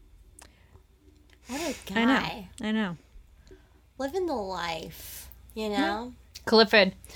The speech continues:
Speaker 3: this, I feel like maybe my dream where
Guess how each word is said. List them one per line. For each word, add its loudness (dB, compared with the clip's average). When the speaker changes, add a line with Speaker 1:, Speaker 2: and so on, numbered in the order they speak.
Speaker 3:
this, 6
I 10
feel 6
like 8
maybe 8
my 8
dream 6
where 6